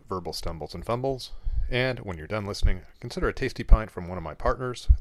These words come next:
the Guinness Brewery of Dublin, Ireland and Baltimore, Maryland, Freem Family Brewers of Hood River, Oregon,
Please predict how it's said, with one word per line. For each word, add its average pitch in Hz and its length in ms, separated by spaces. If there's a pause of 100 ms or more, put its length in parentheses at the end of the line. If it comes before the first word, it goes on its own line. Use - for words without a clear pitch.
the - 60
Guinness 151 220
Brewery 87 300
of 76 80
Dublin, 78 260
Ireland 92 380
and 73 100
Baltimore, 78 400
Maryland, 110 400 (680)
Freem 180 160
Family 87 280
Brewers 87 340
of 82 120
Hood 170 100
River, 101 240
Oregon, 101 360